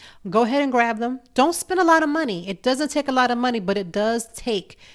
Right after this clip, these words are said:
you being able to set aside and completing your goals and being intentional, being a person about self-care, knowing what it is that you need and making sure that you're not afraid to, to get them, and then showing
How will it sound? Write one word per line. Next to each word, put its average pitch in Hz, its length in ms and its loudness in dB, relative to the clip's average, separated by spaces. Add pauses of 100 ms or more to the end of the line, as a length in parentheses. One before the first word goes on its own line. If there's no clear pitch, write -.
(200)
you 208 280 -2
being 202 280 -2
able 185 180 -4
to - 160 -10
set 208 240 -2
aside 190 560 -2 (220)
and 180 160 -10
completing 220 420 -4
your 208 180 0
goals 175 440 -4 (200)
and 180 200 -6
being 226 240 2
intentional, 185 840 -6 (360)
being 240 480 -2 (160)
a 196 80 -6
person 220 400 -2
about 190 280 -2
self-care, 185 640 -4 (260)
knowing 220 540 0
what 240 160 0
it 233 100 -4
is 208 220 -4
that 190 180 -2
you 196 260 -4
need 180 520 -4 (280)
and 196 160 -4
making 214 220 -2
sure 214 220 -2
that 185 180 -8
you're 190 80 -6
not 175 240 -6
afraid 214 400 -4
to, 208 300 -4
to 202 200 -8
get 220 340 -6
them, 175 220 -6
and 185 140 -6
then 185 180 -4
showing 262 480 2